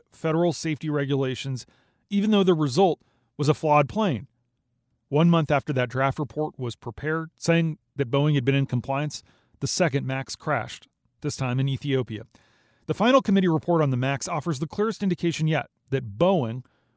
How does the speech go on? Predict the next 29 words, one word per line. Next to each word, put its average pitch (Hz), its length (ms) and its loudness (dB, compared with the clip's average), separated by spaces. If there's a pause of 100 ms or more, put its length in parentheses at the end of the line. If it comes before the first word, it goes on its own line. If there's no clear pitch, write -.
(200)
or 139 140 0
the 135 100 2
unit 160 300 0
tasked 151 340 -4
with 143 80 -2
overseeing 147 480 -2
the 127 60 -2
certification 151 640 -6
process 127 340 -6
on 127 80 -2
the 123 120 0
F 127 100 -4
A 131 40 -2
A's 120 240 -2
behalf, 123 500 -6 (460)
could 202 440 4 (260)
have - 240 -8
caught 151 440 -4
flaws 139 440 -4
in 135 80 -4
the 117 60 -4
Max's 120 360 -6
flight 131 220 -6
control 151 360 -10
system 131 380 -8 (340)
during 160 320 2
the 151 80 0
design 143 440 -2
stage. - 460 -10